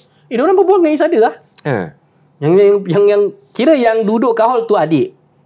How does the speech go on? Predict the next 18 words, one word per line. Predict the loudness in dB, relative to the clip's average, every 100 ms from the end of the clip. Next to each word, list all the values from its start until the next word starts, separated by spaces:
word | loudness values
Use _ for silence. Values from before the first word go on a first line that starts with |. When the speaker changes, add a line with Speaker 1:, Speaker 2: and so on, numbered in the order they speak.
| _
Speaker 1:
Yang | -6 -6
pekik | -6 -2 0 0
tu |
kakak. | 0 -2 -2 -4 -14 _ _
So, | -4
adik | -4 -4
dia | -2
bilang, | 0 -2 -8 _ _ _ _ _
"Kau | -14
jangan | -10 -10
percaya | -12 -12 -10
dia | -10 -10
ni, | -8
ni | -8
penipu." | -6 -8 0 4
<laughs> | 4 2 0
Ni | -2
penipu. | -4 -4 -8